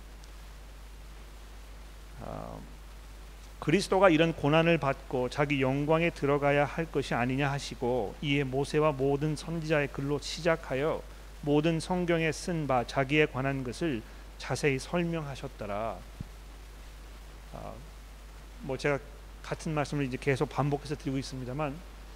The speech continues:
아, 성경을 여러분 읽으실 때 이 말씀이 어떤 내용인지, 그 본문의 뜻이 무엇인지 잘 분별하고 판단하기 원하시면, 아, 이 본문을 통해서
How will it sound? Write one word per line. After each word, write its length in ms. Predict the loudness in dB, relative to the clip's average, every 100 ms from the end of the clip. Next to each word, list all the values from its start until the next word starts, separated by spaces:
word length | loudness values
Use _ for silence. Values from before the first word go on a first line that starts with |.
| -16 -16 -16 -16 -16 -16 -14
아, 160 | -12 -10
성경을 800 | -2 0 4 6 8 8 6 6
여러분 380 | 6 4 2 2
읽으실 480 | 2 2 0 -2 -4
때 320 | -4 -4 -4 -8 -16 -16 -8
이 180 | -2 0
말씀이 640 | 0 -2 -2 -4 -2 0
어떤 460 | 0 -2 -2 0 2
내용인지, 640 | 2 2 0 -2 -2 -4
그 80 | -4
본문의 460 | -4 -2 -2 -2 -2
뜻이 220 | -4 -4
무엇인지 800 | -2 0 0 -2 -6 -4 -4 -4 -6 -12 -16 -14
잘 300 | -8 -2 -2
분별하고 560 | 0 2 2 2 0
판단하기 480 | -2 -4 0 0 2
원하시면, 680 | 0 -2 -4 -4 -4 -4 -4 -8 -14 -16 -16 -16 -16 -16 -16 -16 -14 -10
아, 80 |
이 100 | -8
본문을 480 | -4 -2 0 2 0
통해서 580 | 0 2 2 2 0 -2